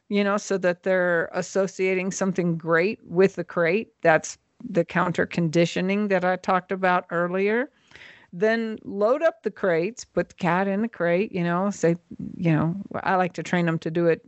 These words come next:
you know, on cue, like, "Let's go," and they get in the crate. But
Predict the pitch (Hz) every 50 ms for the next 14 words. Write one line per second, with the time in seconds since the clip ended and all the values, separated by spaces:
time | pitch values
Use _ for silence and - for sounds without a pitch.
0 | - - - 165 160 156 - - - 170 165 160 - - - - 196 180 160 147
1 | 143 156 190 - 220 151 - - - 170 180 185 - - - 440 508 494 453 427
2 | 392 - - - 160 170 170 170 165 160 165 - 175 165 170 160 151 - - -
3 | - 208 180 160 - _ 175 156 -